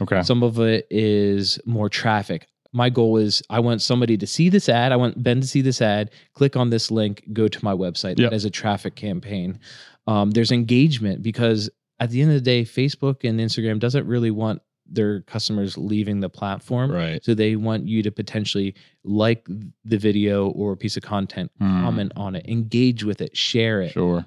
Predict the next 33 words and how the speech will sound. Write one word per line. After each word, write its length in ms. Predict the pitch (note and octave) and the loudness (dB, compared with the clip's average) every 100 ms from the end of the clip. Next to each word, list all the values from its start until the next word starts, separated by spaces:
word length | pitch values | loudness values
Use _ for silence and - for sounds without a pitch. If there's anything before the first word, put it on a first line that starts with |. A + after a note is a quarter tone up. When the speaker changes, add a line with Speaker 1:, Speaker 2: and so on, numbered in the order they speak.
| - | -4
Speaker 2:
Um, 260 | G#2+ G2+ | -2 -2
they, 340 | G2+ A2+ A2+ - | 0 0 0 -4
so 180 | F#2+ B2 | -4 -2
that 220 | A2+ A2+ | 0 0
is 200 | A#2 A#2 | 0 -2
an 80 | A2 | 0
option 440 | G#2 G#2 - G#2 G2 | -2 -2 -4 -4 -6
for 380 | - G#2 G2+ | -4 -2 -2
the 340 | F#2 F#2+ F#2 F2+ | -4 -4 -4 -4
Meta 300 | G#2 G2+ G#2+ | -4 -4 -2
Ads 340 | G#2+ G#2+ A2 - | -2 -2 -6 -6
platform. 600 | A2+ G#2 - A2+ A2+ A#2 - - _ | -4 -4 -4 -2 -2 -4 -8 -20 _
And 140 | C3+ | 2
then 140 | B2 A#2+ | 4 2
again, 260 | A2+ G#2+ | 2 0
there's 180 | G#2 G#2+ | 2 0
also 260 | G#2+ G2+ G#2+ | 0 0 -2
s-, 140 | G2 - _ | -4 -6 _
not 200 | A2+ G#2+ | -4 -4
too 100 | - | -2
dis-, 240 | G#2 F#2+ - - | -2 -2 -6 -8
uh, 220 | G2 F2+ | -6 -6
dissimilar 400 | - - A2 G2+ | -6 -4 -2 -2
from, 320 | - F#2 G2 - - | -4 -6 -8 -10 -14
uh, 40 | |
YouTube 640 | G2+ F#2 C3 D#3 - C#3+ C#3 - _ - | -12 -2 0 0 0 0 -2 -6 _ -6
and 140 | G#3 | -2
Google 240 | C3 D3+ | 2 2
Ads 320 | C3 C3 B2+ - - | 2 0 -4 -6 -2
Speaker 1:
Yeah. 120 | F2+ | 0
Speaker 2:
is 260 | A2+ A2 A2+ | 2 0 -2
video 380 | A2 A2+ G#2 G2 | -2 2 2 2
views. 360 | E2+ F#2 F2 | 0 -4 -4